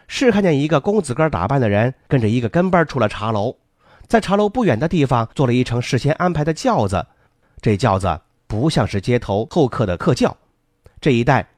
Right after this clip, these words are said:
平时没见过。高泽仁一听，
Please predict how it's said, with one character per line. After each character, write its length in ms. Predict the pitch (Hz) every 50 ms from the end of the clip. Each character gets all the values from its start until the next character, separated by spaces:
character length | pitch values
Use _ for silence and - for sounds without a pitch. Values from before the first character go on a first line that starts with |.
| _ _ - -
平 260 | - 139 127 139 135
时 140 | - 127 117
没 180 | 113 110 117
见 320 | 120 175 180 160 113 101 95
过。 180 | 95 95 - _ _ _ _ _ _ _ _ _ _ _ _ _ _ _ _ _ _ _ _ _ _ _ _ - - _ _ _ _ _ _ _ _ _ _ _ _ _ _ - _ _ _ _ _ _
高 180 | - - 110 117
泽 100 | - 113
仁 160 | 101 101 104
一 120 | 110 98 87
听， 320 | - 120 113 110 113 120